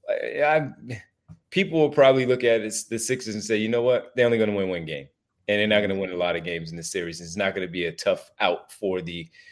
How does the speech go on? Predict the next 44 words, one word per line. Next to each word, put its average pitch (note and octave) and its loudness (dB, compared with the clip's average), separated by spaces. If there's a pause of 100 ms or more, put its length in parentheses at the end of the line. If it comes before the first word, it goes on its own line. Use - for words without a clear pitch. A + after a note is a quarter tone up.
(140)
for G#2+ 4
the F#2+ 0
Boston F2+ 0
Celtics." F2 -4
And G2+ -4
that's B2 2
why F#2+ 2 (440)
Saturday G2 4
night F2+ 0
was F2 -12
important. F2+ -2
So G2+ -6
now A#2+ 6
you're B2+ 2
trailing C3+ 4
in C3+ 0
the B2+ -6
series A2+ -2
three A#2 -4
nothing F#2 -2
with F2 -8
one G2+ -2
game G#2 0
to G#2+ -4
play. G2 -2
You F2 -2
already F#2 2
lost G2+ 0
the - -16
season G#2+ -6
series. E2 -8 (340)
If C3+ 4
there B2+ 4
was C3 6
a B2+ -8
tiebreaker, G#2 0
you G#2+ -4
lose G#2 -2
it A2 -8
because G2 -2
they've F#2+ 0
already F#2 -2 (280)
taken C3+ 4
that. E2 -2